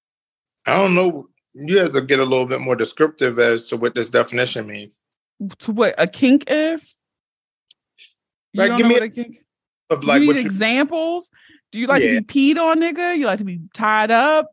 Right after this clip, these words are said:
Speaker 2: bondage?
Speaker 1: No, I mean, I'm with all of that shit, but it's nothing like that is, like, a requirement.
Speaker 2: So you don't have any, like,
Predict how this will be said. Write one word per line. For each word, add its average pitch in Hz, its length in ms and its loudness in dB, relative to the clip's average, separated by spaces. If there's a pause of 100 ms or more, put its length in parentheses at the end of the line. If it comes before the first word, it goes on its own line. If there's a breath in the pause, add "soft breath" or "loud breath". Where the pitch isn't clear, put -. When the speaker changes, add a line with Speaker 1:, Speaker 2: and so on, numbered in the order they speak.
(280)
Speaker 2:
bondage? 302 1300 -6 (1160)
Speaker 1:
No, 202 120 0
I 240 180 0
mean, 226 340 2
I'm 175 180 -4
with 165 160 2
all 185 220 2
of 185 60 -4
that 190 160 0
shit, 208 320 -2
but 139 120 -2
it's 151 180 -2
nothing 147 380 -4
like 123 260 0
that 120 280 -2
is, 120 220 -6
like, 117 200 -2
a 110 40 -4
requirement. 110 600 -2 (1600)
Speaker 2:
So - 120 -10
you 202 160 -6
don't 226 220 0
have 202 200 2
any, 185 280 -4
like, 160 340 0